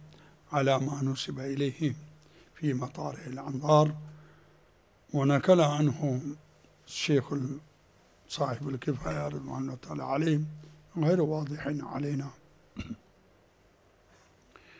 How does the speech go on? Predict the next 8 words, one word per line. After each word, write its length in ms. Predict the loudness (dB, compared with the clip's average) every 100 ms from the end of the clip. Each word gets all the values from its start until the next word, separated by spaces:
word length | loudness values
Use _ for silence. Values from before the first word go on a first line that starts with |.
| _ _ 0
أولًا، 720 | 6 10 10 10 8 6 4
ما 180 | 4 4
قلنا 420 | 2 0 2 0
في 120 | -2
الجلسة 420 | -6 -6 -6 -4 -6
السابقة 680 | 0 2 2 -2 -4 -2 -4 -8 -20 -20 -20 -20 0
من 220 | 2 2
أن 320 | 0 -4 -4